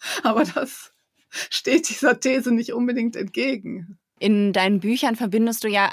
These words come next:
Speaker 2: eigentlich im Grunde so ja drei Säulen so gesehen. Also zum einen das Content Marketing, dann die Kommunikationsstrategie und Corporate Influencing jetzt im, in der neuesten Version in dem Sinne. Und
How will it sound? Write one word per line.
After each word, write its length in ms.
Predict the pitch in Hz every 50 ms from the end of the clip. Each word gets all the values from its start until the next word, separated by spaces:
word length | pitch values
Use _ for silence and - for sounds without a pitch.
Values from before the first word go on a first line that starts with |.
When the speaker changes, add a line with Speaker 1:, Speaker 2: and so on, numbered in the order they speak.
| - -
Speaker 2:
eigentlich 320 | 196 196 208 220 208 196
im 100 | 202 196
Grunde 220 | 185 190 202 196
so 80 | 190 190
ja 200 | 190 180 175 175 170 - _ _ _ _ -
drei 360 | 190 170 165 170 175 202 226
Säulen 420 | 220 208 220 226 240 247 254 254
so 180 | 226 233 247 240
gesehen. 340 | 254 247 220 254 262 277 262
Also 200 | 180 190 165 165
zum 160 | - - 180
einen 240 | - 170 175 180 175
das 140 | 170 170 -
Content 400 | - 202 196 226 - 262 240 -
Marketing, 600 | 226 233 247 - 254 233 - 262 240 240 254 233
dann 140 | 208 180
die 60 | 180 175
Kommunikationsstrategie 1200 | - 196 180 175 170 170 - 175 165 - - 185 202 220 - - 226 214 - 226 202 190 190 180
und 160 | 180 170 -
Corporate 400 | - 208 180 - - 165 151 -
Influencing 720 | 170 185 190 - - 226 220 220 220 220 - 226 220 208
jetzt 240 | 202 196 196 - -
im, 300 | - 175 180 175 170 170 - - - - - -
in 100 | - 190
der 140 | 185 175 175
neuesten 800 | 175 170 180 196 349 - - - - 254 247 247 247 247 247 254
Version 600 | 226 226 240 208 202 196 226 240 247 277 294 277
in 140 | - 277 269
dem 280 | 262 294 320 277 285 285
Sinne. 460 | 262 285 277 285 294 302 302 302 -
Und 480 | - - 220 226 220 220 220 220 220